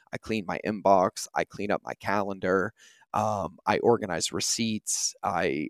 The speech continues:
uh, you know, I clean up a ton of things that just require that they be done, and I haven't delegated them out, and sometimes I prefer to do them, but they are low energy, and, um,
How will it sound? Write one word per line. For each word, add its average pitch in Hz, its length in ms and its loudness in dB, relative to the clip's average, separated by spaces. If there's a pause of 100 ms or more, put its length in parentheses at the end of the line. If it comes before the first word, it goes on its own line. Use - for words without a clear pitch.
uh, 76 400 -2 (300)
you 117 140 -4
know, 92 140 0
I 107 80 4
clean 135 380 0
up 117 160 6 (120)
a 98 60 0
ton 123 300 0
of 113 100 -2
things 110 340 -6
that 80 140 -4
just - 220 -2
require 104 760 2 (1400)
that 123 240 6
they 135 160 6
be 123 240 0
done, 151 460 6 (580)
and 120 100 0
I 113 100 4
haven't 127 400 6
delegated 117 520 6
them 104 160 -4
out, 107 240 2
and 107 140 -2
sometimes 107 440 -2
I 104 60 2
prefer 107 320 -2
to 90 100 -2
do 107 200 2
them, 98 220 0
but 90 200 0
they 101 160 4
are 92 160 4
low 107 240 4
energy, 104 600 0 (540)
and, 92 600 0 (420)
um, 76 640 0